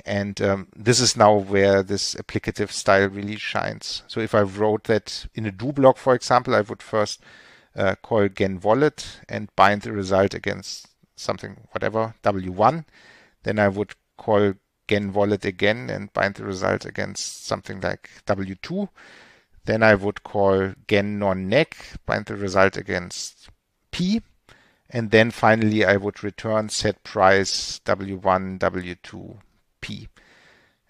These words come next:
And using this operator, which comes from the applicative class,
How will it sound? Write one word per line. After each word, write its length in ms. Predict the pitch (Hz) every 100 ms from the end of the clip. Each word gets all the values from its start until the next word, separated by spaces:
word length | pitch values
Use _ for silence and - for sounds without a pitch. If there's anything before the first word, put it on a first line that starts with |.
| _
And 380 | 110 98 95 -
using 360 | 104 95 95 90
this 280 | 98 - -
operator, 460 | - 104 98 98
which 180 | 92 -
comes 220 | - 98
from 220 | - 101 95
the 220 | 92 - -
applicative 460 | - - 107 - -
class, 280 | 104 104